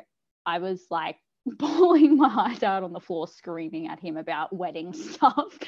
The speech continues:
like, just super over the top, like, for me. Like, it was just strange for me. And so my sister was like, "Dude, I think you should do a pregnancy test." And I was just like, "No." And she was like, "Dude, you're so emotional. Your boobs hurt." She goes, "Trust me." And I was like, "Oh my gosh." So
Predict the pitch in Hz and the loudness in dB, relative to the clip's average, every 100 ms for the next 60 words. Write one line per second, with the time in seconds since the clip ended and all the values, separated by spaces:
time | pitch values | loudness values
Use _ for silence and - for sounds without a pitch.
0 | - - - 226 - 277 - - 226 226 | -18 -16 -6 -6 -4 -8 -6 -10 -8 -2
1 | 196 - 185 180 170 - 160 _ 156 - | -4 -2 -6 -4 -8 -12 -14 _ -8 -6
2 | 170 - _ 180 156 151 220 523 _ _ | -10 -12 _ -8 -6 -8 -6 -8 _ _
3 | _ 180 180 - - - 160 170 170 175 | _ -12 -12 -16 -20 -12 -10 -10 -10 -10
4 | 160 160 156 185 160 190 180 220 214 190 | -6 -6 -6 -10 -10 -10 -10 -12 -10 -8
5 | 165 156 170 151 160 180 196 240 247 165 | -8 -10 -8 -8 -8 -14 -14 -8 -6 -6
6 | - 139 147 - 151 - _ - 160 - | -6 -14 -14 -16 -14 -14 _ -16 -16 -14
7 | 185 _ 185 _ 392 392 381 214 165 170 | -18 _ -10 _ 0 2 2 0 -2 -4
8 | 220 208 208 _ 311 285 240 _ 262 330 | -10 -6 -8 _ -6 -6 -8 _ -4 0
9 | 311 302 - 285 277 277 202 190 254 269 | 0 0 -4 -4 -2 -2 -4 -6 -6 -6
10 | _ 262 254 254 247 _ _ _ _ 233 | _ -6 -2 -2 -4 _ _ _ _ -4
11 | 233 - 233 - - 170 156 170 196 175 | -4 -2 -2 -2 -6 -8 -6 -8 -10 -12
12 | 196 233 240 240 190 156 - - 196 185 | -6 -6 -4 -6 -6 -8 -12 -8 -6 -4